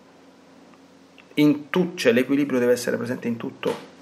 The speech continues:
Facciamo un pochino di esempi di cose molto, molto pratiche. Equilibrio nell'organizzazione del tempo, che è la cosa più importante, e ordine, d'accordo, nell'organizzazione del tempo.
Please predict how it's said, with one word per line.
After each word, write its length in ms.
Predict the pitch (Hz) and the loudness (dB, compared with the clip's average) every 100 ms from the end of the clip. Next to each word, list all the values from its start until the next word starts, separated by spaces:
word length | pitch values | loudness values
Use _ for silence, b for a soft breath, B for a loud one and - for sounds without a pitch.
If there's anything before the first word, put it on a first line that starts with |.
| - - - - - - - B B B B B - | -20 -20 -20 -20 -20 -20 -20 B B B B B -10
Facciamo 260 | 120 117 113 | 2 6 6
un 60 | |
pochino 260 | 113 113 117 | 4 0 2
di 80 | 113 | 0
esempi 340 | 117 120 110 | -2 -4 -4
di 120 | 110 | -8
cose 260 | 110 120 117 | -4 -4 -4
molto, 280 | 117 117 120 | -6 -6 -6
molto 280 | 117 117 117 | -6 -6 -2
pratiche. 720 | 135 127 - - - - - _ - - - - B B B B B B - | 0 0 -4 -12 -18 -18 -20 _ -20 -20 -20 -20 B B B B B B 2
Equilibrio 880 | 117 120 113 120 110 113 113 110 - | 4 6 6 6 4 6 8 6 4
nell'organizzazione 800 | 117 110 117 117 113 107 123 117 | 2 2 2 0 -2 -2 -2 -2
del 200 | 107 - | -4 0
tempo, 340 | 147 110 - | 0 0 -6
che 60 | 101 | -10
è 20 | |
la 60 | 98 | -4
cosa 220 | 107 101 | -4 -4
più 140 | - | -6
importante, 640 | 113 117 - 117 113 98 - - - - - - - - - - - - - | -6 -8 0 0 0 -4 -12 -20 -20 -20 -20 -20 -20 -20 -20 -20 -20 -20 -2
e 160 | 123 117 | 6 10
ordine, 680 | 135 127 - 95 95 90 - _ _ _ _ _ _ _ _ - | 10 8 2 -8 -10 -12 -18 _ _ _ _ _ _ _ _ -18
d'accordo, 420 | - - 104 - - - - - - - - - - | -12 -8 -8 -10 -14 -16 -20 -20 -20 -20 -20 -20 -4
nell'organizzazione 880 | - 107 104 104 104 101 98 - 104 | 4 8 8 8 6 4 2 2 2
del 160 | 98 92 | 2 0
tempo. 400 | 107 90 - | 0 0 -4